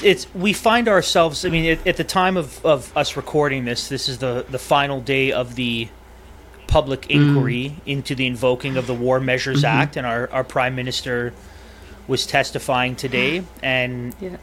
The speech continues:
Speaker 1: talking about the necessity of the invoking of the act, and, and one of the particular lawyers or one of the people questioning him brought up the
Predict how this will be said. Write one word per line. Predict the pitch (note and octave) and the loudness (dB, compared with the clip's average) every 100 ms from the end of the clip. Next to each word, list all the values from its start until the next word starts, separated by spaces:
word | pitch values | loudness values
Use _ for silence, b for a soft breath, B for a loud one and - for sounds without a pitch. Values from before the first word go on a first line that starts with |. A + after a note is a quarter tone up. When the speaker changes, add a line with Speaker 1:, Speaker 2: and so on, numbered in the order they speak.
| - - - - - - - | -18 -20 -20 -20 -20 -20 -14
Speaker 1:
talking | - C3 B2+ C#3 | -2 0 0 -2
about | C3 B2+ B2+ | -4 0 0
the | C3+ | -2
necessity | B2+ - - C3+ - C3+ C3 - | -4 -2 0 0 -2 -6 -4 -2
of | B2 A#2+ - - - B B B B - | 0 -2 -6 -16 -20 B B B B -2
the | C#3 | -2
invoking | B2+ C3+ C3 C3 C3+ | 0 0 0 -2 -2
of | A#2+ | 0
the | B2+ | 2
act, | B2 E3+ - | 4 2 0
and, | C#3 C3 | -6 -4
and | C3+ C3+ | -4 0
one | C#3 | 0
of | C3+ | 0
the | B2 C3 C3 - - | -2 -2 -2 -6 -8
particular | C#3+ - C#3+ D3+ C3 C3 B2+ - | -6 -4 -4 -4 -4 -2 -2 -4
lawyers | C3+ C3+ C#3 C3 B2+ | -2 0 2 2 0
or | B2+ | -2
one | C3 | -4
of | |
the | B2+ | -4
people | - C3+ B2+ B2 | -6 -6 -4 -4
questioning | - - D3+ - C3+ A#2 | -4 0 0 0 -6 -8
him | A#2 A2+ B2 B B B B B B - B2 | -6 -6 -8 B B B B B B -16 -2
brought | C3+ B2+ B2+ | 4 4 4
up | B2+ B2 B2+ | 2 -2 -4
the | B2+ B2 A#2+ | -2 -2 -4